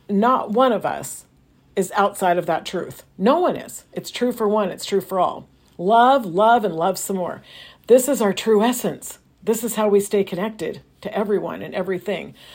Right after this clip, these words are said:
Learn to respect yourself and others. We are all one. I've had that conversation with my brother Mick on several occasions. He always felt less than, never felt good enough, never had any self-respect.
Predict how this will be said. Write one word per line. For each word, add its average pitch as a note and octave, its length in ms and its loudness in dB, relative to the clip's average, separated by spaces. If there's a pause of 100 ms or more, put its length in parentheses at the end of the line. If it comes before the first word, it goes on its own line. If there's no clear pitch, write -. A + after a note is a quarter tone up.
(180)
Learn B3+ 260 4
to E4 140 -4
respect B3 440 -2
yourself G3 360 -2
and E3+ 100 -10
others. F3 460 -8 (120)
We A#3 380 -2
are G#3 320 2
all F3+ 300 0
one. F#3+ 420 -6 (880)
I've G3+ 140 2
had A#3 180 6
that A#3 160 4
conversation G3+ 720 -2
with E3+ 180 -8
my E3 120 -6
brother E3+ 300 -2
Mick D#3+ 420 -8 (440)
on E3 160 -4
several E3 300 -2
occasions. - 580 -12 (560)
He A3 160 0
always A3 320 6
felt G3+ 300 0
less E3+ 240 -2
than, D#3+ 340 -8 (140)
never F#3+ 320 -2
felt F#3+ 260 -4
good E3 160 -4
enough, - 480 -12
never F#3 300 -2
had F#3 180 -2
any F3 180 -2
self-respect. - 840 -6